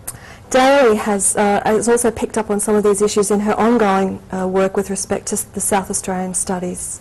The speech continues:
Uh, her findings found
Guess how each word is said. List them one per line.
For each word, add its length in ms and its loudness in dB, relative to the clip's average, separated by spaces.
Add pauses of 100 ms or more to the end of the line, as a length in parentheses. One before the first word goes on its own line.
(160)
Uh, 280 -6 (960)
her 160 0
findings 600 2
found 480 0